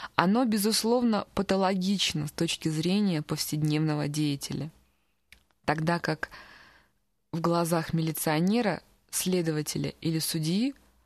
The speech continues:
оно может быть расценено как обыкновенное, нормальное хулиганство, скобка открывается. При этом и злостное хулиганство тоже нормально, скобка закрывается,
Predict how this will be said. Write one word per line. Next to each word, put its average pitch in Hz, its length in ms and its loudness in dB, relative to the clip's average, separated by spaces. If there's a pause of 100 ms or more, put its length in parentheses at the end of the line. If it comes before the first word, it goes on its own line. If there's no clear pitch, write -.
(300)
оно 233 240 4
может 208 380 0
быть 190 280 -2
расценено 180 680 0
как - 260 -6 (240)
обыкновенное, 180 1200 0 (340)
нормальное 180 880 2
хулиганство, 151 920 -4 (180)
скобка - 460 -4
открывается. 147 720 -4 (500)
При - 140 0
этом 196 520 2
и 196 120 4
злостное 185 720 2
хулиганство 160 680 -2 (220)
тоже 160 240 0
нормально, 156 580 -2 (640)
скобка - 400 -2
закрывается, 147 640 -6